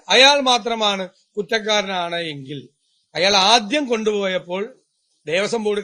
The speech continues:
കണ്ടുപിടിച്ചതാണ് അല്ലേ? ഇതെല്ലാവരുടെയും കയ്യിലുണ്ടല്ലോ, കണ്ടുപിടിച്ചാണല്ലോ കുറവ്, സ്വർണത്തിൽ കുറവ്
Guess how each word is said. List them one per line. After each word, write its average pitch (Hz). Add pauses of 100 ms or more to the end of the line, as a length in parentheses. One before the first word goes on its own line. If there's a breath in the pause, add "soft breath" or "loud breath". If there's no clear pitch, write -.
കണ്ടുപിടിച്ചതാണ് 170 (460)
അല്ലേ? 165 (340)
ഇതെല്ലാവരുടെയും 208
കയ്യിലുണ്ടല്ലോ, 220 (540)
കണ്ടുപിടിച്ചാണല്ലോ 240 (200)
കുറവ്, 214 (260)
സ്വർണത്തിൽ 233 (180)
കുറവ് 208